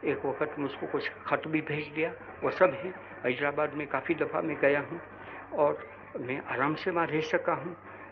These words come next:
इसलिए तो कुछ हुआ नहीं। लेकिन अगर वो हैदराबाद की रैयत आज, आज वो आज़ादी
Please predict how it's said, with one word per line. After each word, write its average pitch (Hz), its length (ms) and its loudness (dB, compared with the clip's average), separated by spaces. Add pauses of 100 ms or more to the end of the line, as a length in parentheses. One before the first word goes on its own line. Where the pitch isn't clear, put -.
(120)
इसलिए 196 580 2
तो 190 180 -2
कुछ 180 280 -4
हुआ 156 180 6
नहीं। 170 160 -2 (440)
लेकिन 165 480 2
अगर 185 320 2 (360)
वो 170 160 6
हैदराबाद 160 640 2
की 180 160 2
रैयत 120 580 2
आज, 170 580 6 (500)
आज 180 340 6
वो 180 200 4
आज़ादी 180 880 2